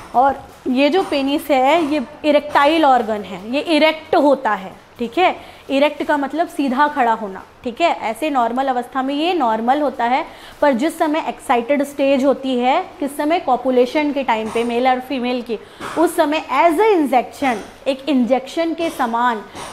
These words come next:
है ना, जैसे मान लो ये injection है, तो बिल्कुल injection के समान एकदम straight सीधा खड़ा होता है। और male के, female,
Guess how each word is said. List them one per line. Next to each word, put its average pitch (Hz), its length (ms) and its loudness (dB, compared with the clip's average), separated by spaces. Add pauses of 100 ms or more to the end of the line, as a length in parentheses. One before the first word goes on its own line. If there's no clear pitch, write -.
है 277 80 4
ना, 330 140 4
जैसे 247 240 0
मान 254 240 0
लो 277 60 0
ये 302 140 0
injection 262 560 0
है, 214 140 -8 (260)
तो 294 60 0
बिल्कुल 285 340 2
injection 254 580 -2
के 285 100 -4
समान 277 420 -2
एकदम 311 300 2
straight 302 380 0
सीधा 262 300 0
खड़ा 240 260 0
होता 247 320 -2
है। 262 200 -2
और 269 280 0
male 277 520 0
के, 285 180 -2
female, 294 540 0